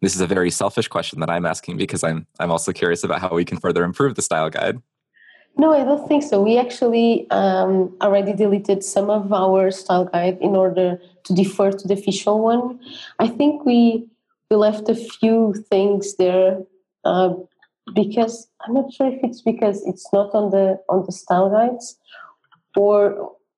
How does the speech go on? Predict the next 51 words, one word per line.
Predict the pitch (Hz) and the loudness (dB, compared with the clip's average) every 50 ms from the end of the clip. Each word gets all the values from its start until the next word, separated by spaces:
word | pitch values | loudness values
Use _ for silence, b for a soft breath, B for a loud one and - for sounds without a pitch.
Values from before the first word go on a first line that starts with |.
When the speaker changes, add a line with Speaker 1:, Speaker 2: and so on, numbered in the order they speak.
| _ | _
Speaker 2:
if | - 196 - - - - - - - _ _ _ _ _ _ _ _ _ _ _ _ _ _ - | -2 -2 -2 -2 -8 -14 -18 -20 -20 _ _ _ _ _ _ _ _ _ _ _ _ _ _ 0
there | 233 233 | 2 2
are | 240 262 254 - | 4 4 2 0
a | - | 0
few | 240 - - 247 233 | -2 0 0 0 0
things | 240 233 226 214 208 196 | 2 0 0 -2 0 0
that | - 202 196 - - - _ _ _ _ _ _ _ _ _ _ _ _ _ _ _ | -2 -2 -2 -4 -8 -16 _ _ _ _ _ _ _ _ _ _ _ _ _ _ _
they | - 208 208 | 2 4 4
are, | 208 208 208 202 - - | 6 4 4 2 0 0
we | 214 214 | 2 2
have | 202 202 196 | 2 2 0
so | 202 - - 202 202 | -2 0 2 2 2
many, | 208 196 190 196 202 196 196 190 185 - - | 4 4 4 4 4 6 6 4 4 2 0
um, | - - - - - - - - 233 240 240 - _ _ _ _ _ _ _ _ | -6 -8 -8 -12 -14 -14 -14 -14 -14 -14 -16 -18 _ _ _ _ _ _ _ _
so | - - 226 214 | -2 0 2 2
many | 214 208 202 208 208 208 | 4 2 2 2 0 0
codes, | - 202 196 190 190 190 185 190 - - - - - | 2 2 4 4 4 2 0 -4 -6 -10 -14 -8 -2
so | - 220 | 0 0
much | 214 208 208 - | 0 0 0 0
code | - 208 202 196 202 - | 2 2 2 2 0 0
already | - 180 196 196 196 190 185 196 | 2 2 4 4 2 2 0 -2
using | 190 180 185 185 180 185 196 185 | 0 2 2 2 2 2 4 4
it | 202 190 190 - | 4 2 2 0
that | - 185 180 - - _ _ - | -2 -2 -2 -4 -12 _ _ -12
we | 170 - | -12 -6
just, | - - 165 165 - - _ | -4 -4 -4 -4 -6 -6 _
we | - 185 185 170 | 2 2 4 4
leave | 175 180 185 185 180 | 4 2 2 2 2
it | 180 180 180 - | 0 0 0 -2
there | 175 165 165 165 165 165 - - _ | -2 0 0 -2 -4 -6 -12 -6 _
for | - 196 180 | 0 0 2
now. | 175 165 160 - | 0 0 -2 -2
Speaker 1:
Mm-hmm. | 101 - - 85 | -2 -4 -2 -2
Speaker 2:
But | - 190 185 - - - | -2 -2 -2 -2 0 0
I | 214 | 2
don't | 208 220 226 | 2 2 0
Speaker 1:
Yeah. | 233 - | 0 -2
Speaker 2:
think | 233 226 226 - | -2 -2 -2 0
there's | - 208 202 - - | 0 0 0 0 -2
something | - 214 214 - 196 196 185 | -2 -2 0 0 0 0 2
that | 190 185 185 - | 0 -2 -2 0
we | - 185 180 180 175 - - | 2 4 4 4 4 2 0
actively | 185 190 - _ 208 | -6 -12 -4 _ -2
Speaker 1:
I | 110 | 0
think | 143 180 180 | 0 0 0
that's | 185 175 170 | 0 -2 -4
a | 170 | -6
good | - - | -8 -8
reason. | - 76 76 156 165 165 220 185 | -6 -6 -4 -2 0 0 2 2
Speaker 2:
do | 170 208 | 2 0
different. | 202 - - 190 180 180 180 180 - | 0 0 0 0 0 0 -2 -4 -8